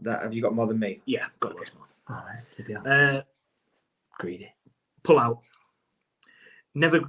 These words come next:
Speaker 2: g-, miss a good opportunity to shut up. Giving is better than receiving. It's not what you spend that makes you what you're worth. It's what you save. There's some deep ones in here. Uh, it's easier to ask forgiveness than it is to ask for permission.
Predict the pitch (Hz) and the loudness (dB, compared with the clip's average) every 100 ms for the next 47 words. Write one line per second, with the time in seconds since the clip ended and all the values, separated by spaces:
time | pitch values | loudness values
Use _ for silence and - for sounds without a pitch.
0 | - 160 156 143 151 139 123 139 123 120 | -2 0 0 2 2 2 0 -2 -2 0
1 | 147 147 - - - 180 165 127 143 113 | 2 2 0 -10 4 4 4 0 0 0
2 | 117 107 139 127 127 123 - _ - - | -6 -2 0 0 -2 -8 -12 _ -20 -20
3 | _ _ - 202 214 214 208 185 - 175 | _ _ 0 2 4 2 0 0 2 2
4 | 160 117 123 123 123 127 120 120 117 110 | 2 -2 -4 -4 -2 -2 0 -2 -4 0
5 | 123 117 - - - - - 110 107 - | 0 0 -4 -16 -20 -10 -8 -6 -6 -6
6 | 117 101 - - _ - - 254 233 277 | -6 -8 -16 -20 _ -8 -2 2 4 2
7 | 277 127 - - - - _ _ _ _ | 0 -6 -8 -14 -16 -18 _ _ _ _
8 | _ _ _ _ _ _ _ _ _ - | _ _ _ _ _ _ _ _ _ -16
9 | - 143 147 - 202 214 185 185 185 - | -2 0 2 2 4 6 4 2 2 2
10 | - 156 170 165 175 - 127 123 131 - | 0 2 2 2 0 -2 -4 -2 -6 -6
11 | 120 - 120 123 143 143 | -6 -8 -6 -6 -4 -6